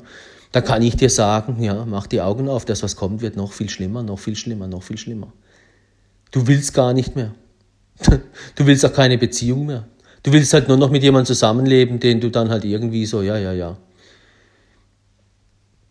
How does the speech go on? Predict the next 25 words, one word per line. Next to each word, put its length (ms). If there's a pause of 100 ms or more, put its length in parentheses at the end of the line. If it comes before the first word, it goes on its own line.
(600)
Ibiza. 680 (3500)
Ja. 300 (460)
Und 40
so 120
möchte 240
ich 100
eigentlich 180
den 120
Podcast 380
mal 80
stehen 320
lassen. 280
Also 260
eben, 400 (280)
mach 320
mal 160
für 160
dich 300
eine 100
Standardbestimmung, 1120
hör 140
dir 100
den 160
Podcast 520
an, 340